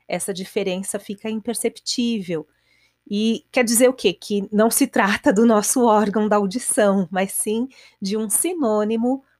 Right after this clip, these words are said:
para a palavra esquecido. Então, na leitura do poema, quando vocês ouvirem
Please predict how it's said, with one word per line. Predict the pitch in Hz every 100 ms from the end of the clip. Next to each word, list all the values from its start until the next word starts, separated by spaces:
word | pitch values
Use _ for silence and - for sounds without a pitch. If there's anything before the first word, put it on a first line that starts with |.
| _
para | 202 202
a |
palavra | 196 196 190 196 214 -
esquecido. | 277 294 - 302 - - 180 160 156 165 _ _ _
Então, | 170 180 185 185
na | 190
leitura | 190 185 - 202 208
do | 208
poema, | 220 202 180
quando | 180 180 175 175
vocês | 175 - 165 170
ouvirem | 165 165 165 165